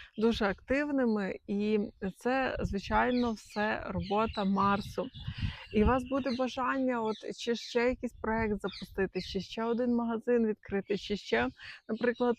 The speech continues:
залишитись ще на дві години на роботі, там, щоб отримати додатковий заробіток. Тобто ви будете активно і багато працювати. Наступне — це, е, значить, повний місяць, який відбудеться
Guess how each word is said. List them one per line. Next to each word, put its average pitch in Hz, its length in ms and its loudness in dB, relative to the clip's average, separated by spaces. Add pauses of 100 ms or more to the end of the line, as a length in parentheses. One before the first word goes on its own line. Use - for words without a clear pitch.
залишитись 220 760 0
ще 240 220 0
на 233 140 2
дві 220 180 0
години 226 460 2
на 220 200 2
роботі, 214 560 2
там, 185 160 0
щоб 185 240 -2 (840)
отримати 196 560 0
додатковий 196 720 0
заробіток. 196 720 -2
Тобто 196 360 -2 (440)
ви 247 200 6
будете 233 520 2
активно 233 500 2
і 202 60 2
багато 190 440 -2
працювати. 196 720 0 (560)
Наступне — 240 920 0 (120)
це, 269 560 0 (720)
е, 202 260 4 (160)
значить, 214 520 0
повний 262 380 4
місяць, 185 580 0
який 220 320 -2
відбудеться 208 920 2